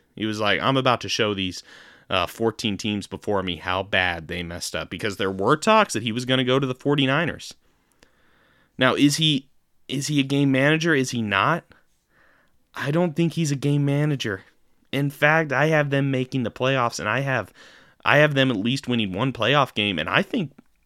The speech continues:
I think Mac Jones is gonna throw the ball very well in the playoffs. I think he's gonna shock, um, a lot of, a lot of people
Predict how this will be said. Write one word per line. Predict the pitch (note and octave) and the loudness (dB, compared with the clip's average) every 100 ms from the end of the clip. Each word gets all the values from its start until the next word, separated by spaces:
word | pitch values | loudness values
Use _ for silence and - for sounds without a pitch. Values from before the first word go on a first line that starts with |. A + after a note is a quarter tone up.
| _ _ - - | _ _ -6 -4
I | |
think | G#3+ G#4+ | -2 -2
Mac | F2 G#2 G2 | 0 0 -2
Jones | - G#2 G#3+ C3+ G2 - | -4 -2 0 -2 -6 -10
is | F2+ G2 | -10 -4
gonna | A2+ G#2+ F#2 - | 0 0 -2 -4
throw | G#2+ B2 | 0 0
the | A2+ | 2
ball | G#2+ C3+ A2 | 2 2 2
very | F2+ G#2+ B2+ | 2 2 2
well | G#2 F2 F2 _ - - _ | -2 -6 -10 _ -20 -20 _
in | G2+ G2+ | -8 -6
the | F#2+ | -4
playoffs. | G#2+ F2 D#2+ - | -2 0 -2 -4
I | - | -2
think | G#3 | 0
he's | G#3 | 0
gonna | C#3+ A#2 | 0 -2
shock, | - A#2+ A2+ - - _ - - _ - | 0 0 2 0 -8 _ -20 -20 _ -8
um, | G#2 F#2+ F2+ D2 - | -4 -2 -4 -8 -8
a | |
lot | F#2+ F#2 F#2 | -4 -2 -2
of, | E2 _ _ _ _ _ _ - | -6 _ _ _ _ _ _ -10
a | G#2 | -4
lot | G#2 F#2+ | 0 -2
of | |
people | - G#2 F2 D#2 | -2 -6 -6 -10